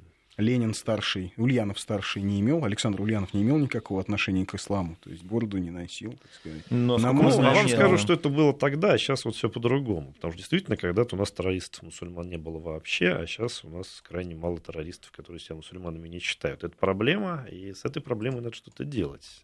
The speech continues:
Speaker 3: Эту проблему замалчивать проблематично. Хорошо, что есть люди, которые от имени ислама этих террористов отстреливают, но пока, я смотрю, ситуация не очень весело развивается.
Speaker 2: А вот тут, знаете, э, с-, э, в «Майн Кампф» переиздают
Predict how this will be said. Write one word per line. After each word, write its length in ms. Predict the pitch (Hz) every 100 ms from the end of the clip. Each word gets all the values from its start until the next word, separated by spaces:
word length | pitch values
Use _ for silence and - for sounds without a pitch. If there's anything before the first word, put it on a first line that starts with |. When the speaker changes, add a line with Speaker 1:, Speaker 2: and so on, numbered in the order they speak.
| -
Speaker 3:
Эту 180 | -
проблему 460 | - 101 87 101 95
замалчивать 680 | 92 90 90 - - 95 - _ _ _ _
проблематично. 800 | - 82 87 131 - - - - _ _ _ _ _
Хорошо, 240 | 82 - 95
что 120 | -
есть 200 | 90 -
люди, 220 | 98 87
которые 720 | - 82 85 80 80 78 76
от 300 | 78 82 - -
имени 280 | 85 82 85
ислама 320 | - 87 80
этих 120 | -
террористов 480 | - 87 85 - -
отстреливают, 640 | - - 185 202 120 90
но 80 | -
пока, 320 | 110 147 - 127
я 80 |
смотрю, 560 | 131 123 117 117 113 110 - _
ситуация 360 | - - 104 120
не 80 | 131
очень 180 | - 92
весело 300 | 78 - 80
развивается. 640 | 78 80 85 76 - - - - -
Speaker 2:
А 80 | 113
вот 180 | 127 -
тут, 160 | 139
знаете, 340 | 127 170 147 123
э, 400 | 117 110 107 104 110
с-, 160 | 117 -
э, 100 | -
в 80 | 120
«Майн 260 | 117 135 127
Кампф» 340 | 170 175 - -
переиздают 720 | 110 107 98 104 98 - -